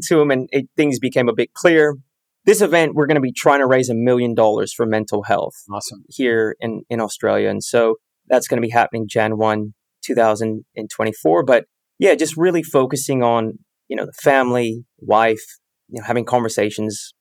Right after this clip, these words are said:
Speaker 1: like I do with you, and, um, yeah, just optimizing. It's really what it's about for me.
Speaker 2: That's awesome. I can't wait to hear about that, um, about all of that, especially the world record attempt. And, uh, we'll share, share our little secrets.
Speaker 1: Yeah, that'd be
Speaker 2: <laughs>
Speaker 1: great. It's such a,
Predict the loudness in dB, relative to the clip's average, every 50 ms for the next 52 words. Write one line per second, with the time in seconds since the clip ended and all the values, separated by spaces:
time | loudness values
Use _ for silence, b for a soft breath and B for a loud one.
0 | _ _ _ _ _ -10 -8 -8 -8 -6 -6 -4 -4 -4 -4 -4 -4 -2 -2 -2
1 | -4 -4 -6 -10 _ _ _ _ _ _ _ -10 -8 -8 -4 -2 0 2 2 2
2 | 0 -2 -4 -10 -16 -20 _ _ _ _ _ _ _ -8 -6 -6 -6 -6 -8 -8
3 | -2 0 0 0 0 -2 -4 -4 -2 -4 -4 -6 -10 -14 -16 -18 _ _ _ _
4 | _ -14 -10 -8 -6 -6 -4 -6 -6 -6 -8 -10 -6 -2 -2 0 -2 -2 -6 -10
5 | -12 -12 -12 -12 -14 -16 _ _ _ _ -20 -20 -16 -14 -12 -12 -12 -14 -16 -20
6 | -20 _ _ _ _ _ _ -18 -12 -6 -4 -2 -2 -2 -2 -4 -6 -8 -6 -4
7 | -4 -4 -2 -2 -2 -4 -4 -4 -4 -4 -4 -4 -4 -6 -8 -8 -8 -10 -12 -14
8 | _ _ _ _ _ _ -4 -2 0 0 0 -2 -2 -4 -8 -10 -10 -12 -10 -8
9 | -6 -6 -6 -6 -10 -10 -8 -8 -6 -6 -6 -6 -8 -8 -8 -10 -14 -12 -14 -14
10 | -14 -14 -14 _ _ -20 -20 -18 -16 -16 -14 -14 -16 -16 _ _ _ _ _ _
11 | -18 -16 -8 -4 -4 -4 -4 -6 -8 -6 -4 -2 0 0 0 -2 -4 -6 -8 -8
12 | -8 -10 -12 -10 -8 -10 -6 -4 0 2 4 4 6 6 6 6 6 4 4 4
13 | 4 4 4 2 0 0 2 4 4 6 6 4 0 0 -2 -6 0 2 2 4
14 | 4 2 2